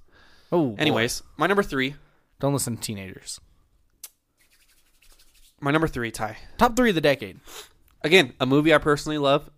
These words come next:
Speaker 2: It's a movie that gets critically, it, it gets love critically acclaimed, but it's not one of those that's like La La Land where it's, like, super critically acclaimed. But it's a good movie critically acclaimed, mixed with a role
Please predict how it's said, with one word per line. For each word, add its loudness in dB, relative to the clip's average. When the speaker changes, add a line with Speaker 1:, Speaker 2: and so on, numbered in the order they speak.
Speaker 2:
It's 4
a 4
movie 4
that 2
gets 0
critically, -2
it, -4
it -8
gets 2
love 6
critically -4
acclaimed, -4
but -2
it's -8
not 0
one 0
of -4
those -4
that's -8
like -6
La -4
La 0
Land -6
where -12
it's, -16
like, -20
super -10
critically -6
acclaimed. -4
But 2
it's 0
a 4
good 4
movie 4
critically -2
acclaimed, -4
mixed 0
with 0
a 2
role 8